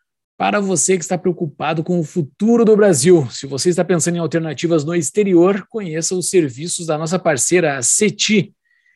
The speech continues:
Eles têm quatro e-books à venda que ajudam você a entender como se internacionalizar. Os quatro e-books são Desafio Nômade Digital em vinte e oito Dias, Investimento para Iniciantes,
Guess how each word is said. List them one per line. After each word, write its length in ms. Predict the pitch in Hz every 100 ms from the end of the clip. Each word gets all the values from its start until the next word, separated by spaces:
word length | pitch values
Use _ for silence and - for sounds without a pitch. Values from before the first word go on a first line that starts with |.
| _
Eles 160 | 127 127
têm 180 | 170 156
quatro 480 | - 190 226 196 202
e-books 460 | 147 165 190 165
à 80 | 143
venda 340 | 104 139 160
que 160 | 160 214
ajudam 560 | 185 135 160 170 180 170
você 540 | 151 139 - 147 156 - -
a 120 | 156
entender 360 | 151 151 156 160
como 320 | 196 202 196
se 300 | - 196 - _
internacionalizar. 1200 | 226 240 233 196 202 202 202 196 202 147 147 127 - _ _ - _
Os 140 | 131 -
quatro 240 | 170 175
e-books 320 | 156 180 -
são 280 | 165 147 117
Desafio 600 | 117 139 143 117 202 214
Nômade 320 | 185 202 190
Digital 480 | 170 160 143 156 156
em 40 |
vinte 200 | 131 185
e 60 | 185
oito 160 | 160 139
Dias, 420 | 117 151 156 - _ _ -
Investimento 760 | 208 196 180 185 160 185 165
para 180 | - 160
Iniciantes, 840 | 151 165 - 135 143 180 - -